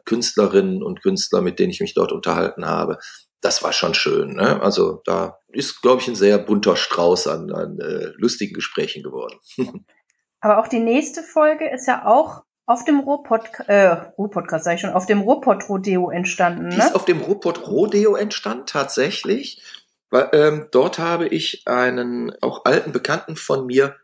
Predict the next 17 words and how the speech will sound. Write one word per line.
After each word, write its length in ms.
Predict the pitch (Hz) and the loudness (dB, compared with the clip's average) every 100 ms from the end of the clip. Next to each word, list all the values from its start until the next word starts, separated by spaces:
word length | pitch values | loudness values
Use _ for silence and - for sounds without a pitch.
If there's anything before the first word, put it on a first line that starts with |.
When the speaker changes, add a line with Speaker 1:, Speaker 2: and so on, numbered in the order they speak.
| _ _ | _ _
Speaker 1:
wieder 560 | 98 90 92 180 233 104 | -12 -8 0 2 4 2
getroffen, 500 | 82 - 80 - 80 | 0 -2 -4 -4 -6
muss 180 | 80 - | -4 -6
man 160 | 78 | -8
sagen. 480 | 76 73 80 - - - | -6 -4 -4 -6 -12 -2
Wir 160 | 92 | 0
haben 320 | 95 95 92 90 - - - _ _ | 2 -2 -4 -10 -18 -20 -20 _ _
uns 340 | 107 95 92 - | 2 2 0 0
längere 360 | 107 127 101 | 2 2 0
Zeit 360 | 101 - 104 - | -2 -2 -2 -2
nicht 320 | 107 117 - | -4 -4 0
persönlich 520 | 104 92 107 143 135 | 2 4 4 4 0
gesehen, 560 | 127 104 113 120 127 - _ _ | 0 0 2 0 -2 -10 _ _
sicherlich 640 | - 120 110 104 104 - | -4 0 2 2 0 -2
auch 340 | 98 107 - - _ - - _ _ _ 98 | -2 -2 -6 -20 _ -20 -20 _ _ _ 4
der, 560 | 95 92 90 90 - | 4 4 2 -2 -4
äh, 240 | 90 87 | -4 -4